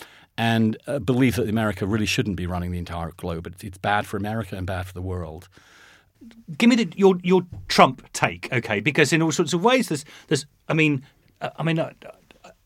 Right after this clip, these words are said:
Speaker 2: apart from whatever his personal character is, let's just, like, let's leave that bit out of it if you can. But in terms of what he represents, in a number of ways, you might say he represents some of the things that you've just described.
Speaker 1: Yeah, I think that the forces behind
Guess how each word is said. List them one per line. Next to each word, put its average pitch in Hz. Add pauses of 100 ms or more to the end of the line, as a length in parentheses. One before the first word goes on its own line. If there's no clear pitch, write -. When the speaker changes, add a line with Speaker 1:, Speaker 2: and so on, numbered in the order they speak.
(600)
Speaker 2:
apart 196
from 156
whatever 156
his 135
personal 147
character 131
is, 82
let's 120
just, -
like, 113 (240)
let's 151
leave 165
that 120
bit 131
out 117
of 101
it 107
if 107
you 107 (140)
can. 110
But 123
in 139
terms 220
of 160 (320)
what 175
he 165
represents, 131 (540)
in 185
a 202
number 269
of 123
ways, 101
you 165
might 127
say 123
he 127
represents 120
some 117
of 104
the -
things 104
that -
you've 107
just 110
described. -
Speaker 1:
Yeah, 170
I 147
think 165
that 151
the 127
forces 147
behind 127